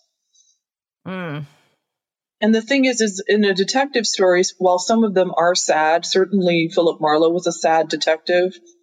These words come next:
Speaker 2: Uh, Lou Archer was definitely a sad detective. I'm not sure if that's quite the right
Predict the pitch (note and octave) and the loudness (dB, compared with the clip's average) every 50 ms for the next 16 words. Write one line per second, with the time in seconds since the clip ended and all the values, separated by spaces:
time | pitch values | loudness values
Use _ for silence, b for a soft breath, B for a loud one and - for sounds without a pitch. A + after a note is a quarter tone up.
0 | _ _ _ _ _ _ _ _ - D#3+ D#3 D3+ D3+ D3 D#3 F3+ G3+ F#3 E3+ E3+ | _ _ _ _ _ _ _ _ -4 -2 0 0 0 0 2 2 2 4 4 2
1 | - - - E3 D#3 D#3 D3+ - - E3 D#3+ - - B3 A#3 A#3+ B3 B3+ C4+ C#4+ | 2 0 -2 -2 -2 -2 -4 -2 0 0 0 0 0 -2 -4 -4 -4 -4 -4 -4
2 | D4 - - C#4 C#4 C#4 C4+ B3+ C#4 C#4+ - C#4+ C#4+ D4 - D4+ C#4+ C#4+ C#4+ C#4+ | -4 -4 -2 0 0 0 0 -2 -2 -2 0 -2 -2 -2 -4 -2 -2 -2 -2 -2
3 | - - _ _ _ _ _ _ _ _ _ _ - B3+ C#4+ D4+ F#4 G4+ G4+ - | -6 -8 _ _ _ _ _ _ _ _ _ _ -2 0 0 2 2 0 0 0
4 | - - F#4 F#4 F4 E4 D4 - C4 B3+ B3 B3 B3 - - - - - C4 C4 | -2 0 2 2 2 0 0 0 0 0 0 0 -4 -8 -10 -6 -2 0 0 0
5 | C4+ B3+ - - B3 A#3 A#3 A#3 A3+ | 0 0 -2 -2 0 2 2 0 0